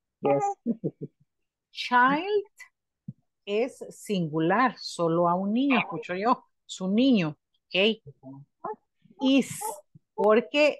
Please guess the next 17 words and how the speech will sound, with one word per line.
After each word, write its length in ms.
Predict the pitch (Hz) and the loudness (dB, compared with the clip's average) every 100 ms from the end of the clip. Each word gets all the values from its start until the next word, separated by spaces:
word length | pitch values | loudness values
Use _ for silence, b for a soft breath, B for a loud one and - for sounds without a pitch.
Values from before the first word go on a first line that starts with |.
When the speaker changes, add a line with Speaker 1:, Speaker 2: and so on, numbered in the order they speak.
| - | -2
Speaker 2:
es 360 | 185 220 247 | 2 2 2
tercera 520 | - 185 - 156 135 - | 0 0 0 -2 -2 -2
persona 420 | 170 - 165 160 | -8 -6 -4 -2
de 120 | 170 | -2
singular. 560 | - 202 196 247 254 - _ | -4 -6 0 2 2 -2 _
Ahora 500 | - 170 165 160 160 | -6 -4 -2 -2 -2
bien, 400 | 175 240 240 180 _ _ _ _ _ _ _ _ | 2 2 2 -2 _ _ _ _ _ _ _ _
si 220 | - 208 | -6 0
decimos, 800 | 180 175 - 240 170 175 175 _ _ _ _ | 0 -2 -2 -2 0 -4 -8 _ _ _ _
imaginémonos 720 | 190 196 196 190 214 247 262 262 | -2 0 2 0 0 2 0 -2
que 80 | |
usted 240 | 208 226 214 | -4 -4 -4
tiene 400 | 226 220 214 202 | -4 -2 -4 -4
tres 140 | 214 214 | 0 0
o 100 | 208 | 2
cuatro 300 | 220 208 214 | -2 -2 -4
niños, 500 | 233 220 143 - | -2 -4 -6 -12